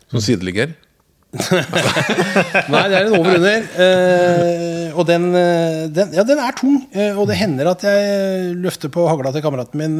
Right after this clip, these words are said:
Speaker 2: når vi er på jakt. Jeg kjenner at han har en sånn der, eh, lettvektsberetta, og jeg tenker at, uff, herregud, det er ikke noe rart at jeg er sliten, <laughs> tenker jeg da.
Speaker 1: Nei.
Speaker 2: Men,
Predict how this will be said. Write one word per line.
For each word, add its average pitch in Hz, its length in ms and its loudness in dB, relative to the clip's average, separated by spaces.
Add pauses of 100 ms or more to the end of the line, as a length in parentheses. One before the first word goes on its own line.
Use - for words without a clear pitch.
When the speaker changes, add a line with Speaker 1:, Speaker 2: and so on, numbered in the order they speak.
Speaker 2:
når 156 80 -4
vi 151 80 -4
er 143 120 -2
på 151 100 -6
jakt. - 160 -10
Jeg 147 160 -6
kjenner 127 180 -8
at 135 100 -12
han 131 180 -8
har 131 160 -4
en 131 100 -8
sånn 123 160 -8
der, 120 160 -10
eh, 127 260 -6 (300)
lettvektsberetta, 123 800 -6
og 131 80 -2
jeg 117 80 -10
tenker 117 200 -10
at, - 120 -16 (260)
uff, - 300 -14 (400)
herregud, 95 500 -14
det 107 80 -12
er 98 60 -16
ikke 127 160 -10
noe 117 100 -4
rart 110 180 -10
at 104 120 -12
jeg 160 160 -10
er 123 60 -6
sliten, 160 360 -8 (140)
<laughs> 175 180 0
tenker 160 220 2
jeg 143 100 0
da. 156 100 2
Speaker 1:
Nei. 196 560 0
Speaker 2:
Men, 170 200 0